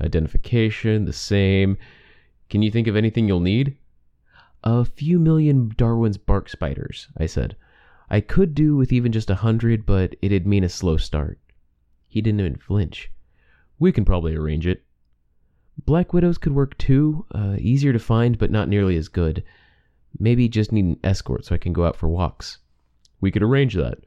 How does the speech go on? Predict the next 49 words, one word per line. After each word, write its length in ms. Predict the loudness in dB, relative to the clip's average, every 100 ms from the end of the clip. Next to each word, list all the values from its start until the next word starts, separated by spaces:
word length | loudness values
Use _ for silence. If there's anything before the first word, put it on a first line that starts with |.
| _ _ -4
I'm 140 | 0 2
going 240 | 2 2
out 160 | 0 2
in 60 |
an 100 | 2
hour, 420 | 2 0 -2 -6 -2
meeting 240 | -2 -2
some 160 | -4 -4
kids 280 | 0 0 0
at 80 | -4
the 100 | -2
hospital. 520 | -2 0 -2 -2 -8 _ _ -6
If 120 | 0
you 60 |
don't 140 | 2 2
mind 260 | 2 0
the 100 | 0
detour, 440 | 0 0 0 0 0
we 120 | 0
could 220 | -2 -2
swing 260 | 0 0 2
by 140 | 0
a 60 | 4
park 320 | 2 2 -4
or 60 | -8
something. 360 | -8 -8 -10 -14 _ _ _ _ _ _ _ -4
I 60 |
tried 360 | 2 2 2 2
not 220 | 2 2
to 100 | 2
imagine 420 | 2 2 0 0
him 160 | -4 -4
in 80 | -4
the 60 |
pediatrics 720 | -6 -6 -2 0 0 -2 -2 0
wing 160 | 0
of 80 | -2
a 60 | -4
hospital. 640 | -4 -4 -4 -6 -6 -10 _ _ _ _ _ _ _ _
You'd 200 | -10 -2
need 160 | -2 -2
to 60 |
change, 840 | -6 -6 -2 2 2 0 -4 -14 -14 -20 -20 -20 -20 -12 -6
or 140 | -2
wrap 200 | 2 2
something 280 | 2 -4 -2
around 180 | -2 -2
your 140 | -4
waist. 500 | -2 0 -2 -6